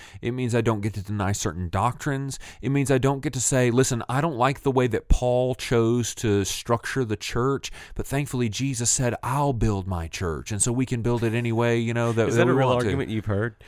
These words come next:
Speaker 1: Yes.
Speaker 2: Because that was, that was pretty funny. <laughs>
Speaker 1: Um,
Speaker 2: Sorry. <laughs> I wish that the listeners could see the way you snapped your neck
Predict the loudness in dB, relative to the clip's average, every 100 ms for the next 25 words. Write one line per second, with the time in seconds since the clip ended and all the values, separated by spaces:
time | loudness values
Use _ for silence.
0 | -12 -12 -12 -16 -10 -4 0 2 2 0
1 | -4 -12 -16 -8 -8 -8 -10 -8 -6 -4
2 | -4 -4 -4 0 2 4 2 -2 -8 -14
3 | _ _ _ _ _ -20 -20 _ -18 -16
4 | -12 -10 -10 -8 -6 -4 -6 -4 0 2
5 | 2 2 0 -2 -4 0 -2 -2 -4 -6
6 | -6 -8 -8 -4 -2 0 0 0 0 -2
7 | -4 -2 0 0 -4 -2 2 2 0 0